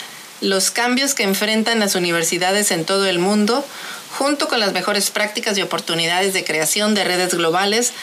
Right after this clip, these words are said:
durante la diecinueve Conferencia Trianual de la Asociación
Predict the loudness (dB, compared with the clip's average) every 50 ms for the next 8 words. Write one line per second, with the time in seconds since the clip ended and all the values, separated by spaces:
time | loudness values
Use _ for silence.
0 | -12 -12 -12 -12 -12 -8 -2 0 0 2 2 2 2 2 2 2 2 2 2 2
1 | 0 -2 -2 -2 -2 0 0 0 0 0 0 0 0 2 0 0 -2 -2 -2 -2
2 | -2 0 -2 -2 0 0 0 0 0 0 0 -2 -2 -2 0 0 0 2 2 2
3 | 2 2 2 2 0 0 0 0 0 0 0 0 0 0 0 0 0 0 0 2
4 | 0 0 -2